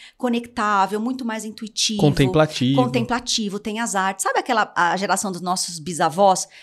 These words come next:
Speaker 1: que falavam que os artistas, os filósofos, era coisa de gente que não era séria, que sério mesmo era trabalhar na fábrica? Poxa, três gerações depois, estamos nós aqui tentando resgatar a filosofia, a sabedoria,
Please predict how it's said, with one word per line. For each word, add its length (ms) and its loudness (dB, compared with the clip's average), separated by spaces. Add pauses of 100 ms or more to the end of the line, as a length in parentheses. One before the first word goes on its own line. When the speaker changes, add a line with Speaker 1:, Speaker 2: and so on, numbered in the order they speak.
(100)
Speaker 1:
que 100 -12
falavam 440 2
que 80 -14
os 100 -6
artistas, 680 -4
os 140 -4
filósofos, 920 2 (280)
era 220 6
coisa 300 -2
de 120 -8
gente 300 -4
que 100 -6
não 160 2
era 160 2
séria, 560 2 (140)
que 80 -4
sério 300 6
mesmo 240 0
era 80 -2
trabalhar 360 0
na 80 -2
fábrica? 680 2 (500)
Poxa, 320 -4
três 200 -2
gerações 440 -6
depois, 340 -6
estamos 320 -6
nós 240 0
aqui 260 -4
tentando 360 -4
resgatar 840 0
a 80 -4
filosofia, 600 -2
a 20 0
sabedoria, 800 -4